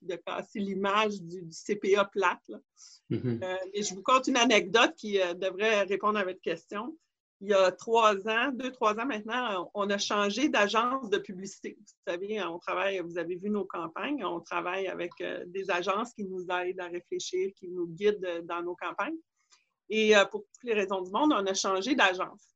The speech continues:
Speaker 1: Et la nouvelle agence avec qui on a fait affaire ne nous connaissait pas du tout comme profession. Euh, c'était pas, ils, ils ne savaient pas travailler avec nous dans le passé. Alors, ils nous ont dit, « Avant que vous nous disiez quoi que ce soit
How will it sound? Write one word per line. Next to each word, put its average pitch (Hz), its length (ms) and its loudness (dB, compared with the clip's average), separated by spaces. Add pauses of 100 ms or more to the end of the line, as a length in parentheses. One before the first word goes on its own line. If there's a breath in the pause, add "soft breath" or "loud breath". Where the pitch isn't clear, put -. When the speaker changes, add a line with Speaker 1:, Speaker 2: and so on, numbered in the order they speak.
Speaker 1:
Et 190 140 -10
la 185 140 -2
nouvelle 214 340 0
agence 208 340 0
avec 180 180 -10
qui 208 80 -14
on 226 80 -10
a 202 100 -6
fait 208 140 -6
affaire 202 420 -2
ne 208 160 0
nous 214 180 0 (420)
connaissait 220 380 -4
pas 233 160 -4
du 208 220 -6
tout 208 180 -12 (140)
comme 180 240 -12
profession. 190 800 -8
Euh, 147 420 -8
c'était 185 320 -10
pas, 202 240 4
ils, 185 380 -12
ils 190 140 -14
ne 190 40 -20
savaient 180 240 -8
pas 214 100 -6
travailler 190 300 -6
avec 185 240 -10
nous 254 80 -8
dans 208 140 -4
le 175 160 -12
passé. - 320 -12 (140)
Alors, 202 220 4
ils 214 100 -2
nous 208 100 2
ont 202 80 6
dit, « 208 160 -2
Avant 254 340 8
que 233 160 2
vous 202 140 -4
nous 202 160 -6
disiez 190 380 -10
quoi 302 120 -2
que 311 80 -8
ce 220 140 -4
soit 277 260 -12